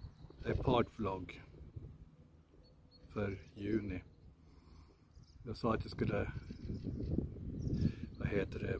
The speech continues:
vlogga en gång i månaden. Men denna månad så tänkte jag att jag splittrar upp det i två delar. Och jag textar på engelska. Eh, det händer saker och ting i mitt liv just nu som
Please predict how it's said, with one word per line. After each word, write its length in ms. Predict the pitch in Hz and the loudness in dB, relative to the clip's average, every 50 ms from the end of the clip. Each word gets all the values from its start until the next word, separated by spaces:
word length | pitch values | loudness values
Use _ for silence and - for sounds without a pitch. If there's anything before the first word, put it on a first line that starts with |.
| - 113 | -2 0
vlogga 340 | 104 95 - - - 101 | -2 -2 0 0 -2 0
en 160 | 95 95 98 95 | 0 0 -2 -2
gång 160 | 95 95 95 | -2 0 0
i 80 | 95 | 0
månaden. 640 | 98 98 95 92 104 117 120 110 98 92 - - - - - - - - - - - | 2 0 0 2 4 4 4 4 4 2 -2 -4 -8 -8 -8 -8 -6 -4 -4 -2 -2
Men 380 | 120 107 104 101 101 98 - - - - - - - - - - - - - - - | 0 0 0 0 0 -2 -4 -8 -12 -14 -16 -16 -16 -18 -18 -18 -18 -20 -20 -12 0
denna 200 | - 120 120 120 | 2 6 8 10
månad 400 | 117 110 104 107 107 107 107 98 | 10 10 8 8 6 4 4 2
så 380 | - - - 110 101 101 104 98 - - - - | 0 -2 0 0 2 2 0 -2 -4 -6 -6 -6
tänkte 240 | 104 98 - - | -6 -6 -4 -4
jag 80 | 104 - | -6 -4
att 60 | - | -4
jag 100 | - 104 | -6 -8
splittrar 440 | - - - 104 101 - - 107 107 | -6 -4 -4 -4 -4 -2 -4 0 0
upp 180 | 110 - - - | 0 0 -2 -6
det 60 | 113 | -8
i 40 | - | -8
två 260 | - - 101 98 95 | -6 -6 -6 -4 -2
delar. 540 | 101 101 98 95 98 101 101 - - - - - - - - - - - - - - - - - - - - - - - - - - - - - - - - - - - - - - | 0 2 2 2 0 -2 -4 -8 -10 -14 -18 -20 -20 -20 -18 -18 -18 -18 -18 -18 -18 -18 -18 -18 -18 -18 -16 -16 -16 -14 -14 -14 -14 -14 -12 -12 -12 -14 -14 -16 -18 -18 -18 -12 -6
Och 180 | - 104 - - | -4 -4 -4 -2
jag 240 | - 120 104 98 - | -2 0 0 0 0
textar 400 | - 117 - - - - - 135 | 0 -2 -2 -2 -6 -6 -4 -4
på 220 | - - - 82 82 82 | -4 -4 -8 -8 -6 0
engelska. 540 | 110 127 135 127 117 - - - - 78 80 - - - - - - - - - - - - - - - - - - - - - - - - - - - - | 4 6 6 6 6 2 -2 -4 -6 -6 -8 -10 -12 -14 -14 -14 -14 -14 -14 -16 -16 -18 -20 -20 -20 -20 -20 -20 -20 -20 -20 -20 -20 -20 -20 -18 -16 -10 -4
Eh, 260 | 120 117 117 113 113 110 | 2 4 8 10 10 10
det 160 | 107 127 117 | 10 10 10
händer 280 | 120 139 147 143 135 | 12 12 12 12 12
saker 300 | 127 - 117 110 - 123 | 10 8 4 4 4 2
och 80 | 113 104 | 0 2
ting 180 | - 110 107 107 | 4 4 6 6
i 40 | |
mitt 220 | 107 104 104 - - | 6 6 4 2 0
liv 240 | 107 98 101 101 98 | 0 2 2 2 2
just 260 | 98 92 - - 101 | 0 -2 -4 -4 -4
nu 140 | 101 101 95 | -2 -2 -4
som 320 | - - - - - | -4 -2 -2 -2 -2